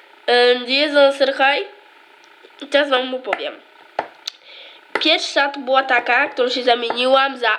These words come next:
Abby, którą teraz właśnie pokażę. Mam Claudine Wolf i taką dziewczynę, taką iluminatkę. No.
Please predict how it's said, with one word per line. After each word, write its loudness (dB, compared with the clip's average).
Abby, -6
którą -8
teraz -6
właśnie -6
pokażę. -4
Mam -2
Claudine -2
Wolf 2
i -8
taką -2
dziewczynę, -2
taką -10
iluminatkę. -6
No. -6